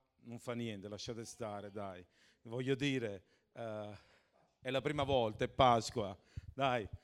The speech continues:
si può fare, no? Eh, la, il titolo è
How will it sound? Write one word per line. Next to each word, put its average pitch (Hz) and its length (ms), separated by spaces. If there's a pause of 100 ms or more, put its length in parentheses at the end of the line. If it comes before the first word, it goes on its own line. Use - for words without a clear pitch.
(120)
si 127 160
può 135 160
fare, 117 640 (280)
no? 123 360 (380)
Eh, 147 460 (200)
la, 156 460
il 170 160
titolo 196 360
è 160 380